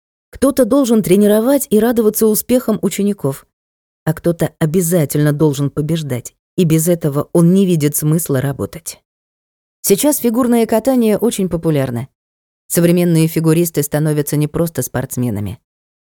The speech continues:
Они мировые звезды, на которых равняются. Они задают вектор развития фигурного катания. Но чтобы достичь такого уровня,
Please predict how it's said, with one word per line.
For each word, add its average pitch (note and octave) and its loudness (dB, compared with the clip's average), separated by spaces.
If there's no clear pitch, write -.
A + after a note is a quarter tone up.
Они G3 2
мировые A3 2
звезды, G#3 2
на D#3+ 2
которых D#3+ -2
равняются. C#3+ -4
Они A3+ 2
задают A3+ 2
вектор G3 0
развития F#3+ 0
фигурного E3 0
катания. C3 -4
Но F3 2
чтобы F3 0
достичь E3+ -2
такого D3+ -2
уровня, C3+ -4